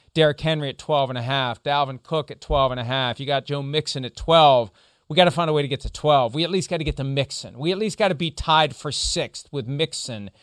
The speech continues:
Um, but, you know, the other side of it too, Chris, uh, assuming that the other offers weren't better,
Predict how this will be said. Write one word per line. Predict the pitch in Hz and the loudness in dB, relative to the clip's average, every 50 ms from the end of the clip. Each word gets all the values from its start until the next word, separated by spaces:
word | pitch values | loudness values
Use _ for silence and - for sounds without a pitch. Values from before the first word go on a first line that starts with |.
| _ _ _ _ _ _ _ _ - 143 | _ _ _ _ _ _ _ _ -2 0
Um, | 151 147 143 143 147 139 - _ | 2 2 2 2 0 -6 -6 _
but, | 190 214 | -2 0
you | 214 | 2
know, | 214 220 214 | 4 4 4
the | 202 208 | 4 4
other | 226 220 | 2 2
side | - - 220 214 208 | 2 4 4 4 4
of | 190 | 2
it | 185 156 - | 0 -6 -6
too, | - 208 214 | -6 -6 -6
Chris, | - - - 180 170 160 156 - - - - _ _ _ _ _ _ _ | -6 -4 -2 0 0 0 -2 -6 -10 -14 -18 _ _ _ _ _ _ _
uh, | - - 156 - | -8 -6 -6 -4
assuming | - 180 - - - 226 226 220 214 196 | -2 -4 -2 0 0 0 2 2 0 -2
that | 185 185 - | -2 -4 -2
the | 180 190 | 2 4
other | 185 180 180 175 | 4 6 8 8
offers | 175 175 160 - 160 127 120 | 8 8 8 4 0 -4 -2
weren't | 131 156 160 151 - - | 0 0 0 -2 0 2
better, | 151 156 156 143 131 123 120 107 | 4 4 4 4 0 -2 -4 -6